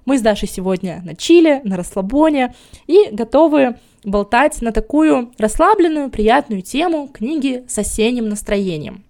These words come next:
Давай, может быть, для начала обсудим, а вообще, как мы с тобой, Даша, относимся к сезонному чтению? Читаем ли мы по сезонам или по настроению?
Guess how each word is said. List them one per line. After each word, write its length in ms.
Давай, 240
может 240
быть, 80
для 100
начала 420
обсудим, 600
а 80
вообще, 540
как 200
мы 80
с 40
тобой, 220
Даша, 300
относимся 480
к 80
сезонному 580
чтению? 640
Читаем 400
ли 60
мы 200
по 120
сезонам 600
или 240
по 120
настроению? 920